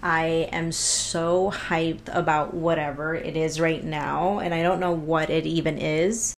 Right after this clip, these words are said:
<gasps> Am I gonna geek out? Yes! But if you actually see how they go about treating their instrumentals and what beautiful, <laughs> what beautiful sounds,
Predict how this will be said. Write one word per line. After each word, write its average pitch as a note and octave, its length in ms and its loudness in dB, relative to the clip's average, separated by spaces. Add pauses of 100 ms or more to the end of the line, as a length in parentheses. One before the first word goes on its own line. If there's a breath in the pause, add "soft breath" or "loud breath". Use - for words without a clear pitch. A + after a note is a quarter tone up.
<gasps> - 120 -20
Am G4 1300 12
I E4+ 140 4
gonna F4 260 4
geek E4 280 0
out? D4+ 540 10
Yes! - 1080 6 (540)
But E3+ 480 4 (500 loud breath)
if G3 140 4
you A#3 180 6
actually F#3 640 6
see F3 380 2
how E3 340 2
they E3 360 -2 (200)
go E3+ 240 2
about E3 400 0
treating E3 440 -2
their E3 160 4
instrumentals E3 1080 0
and E3+ 300 -2
what D#3+ 300 -2
beautiful, E3+ 520 0
<laughs> F3 500 -4
what F#3 440 2
beautiful F#3 400 2
sounds, E3 800 -2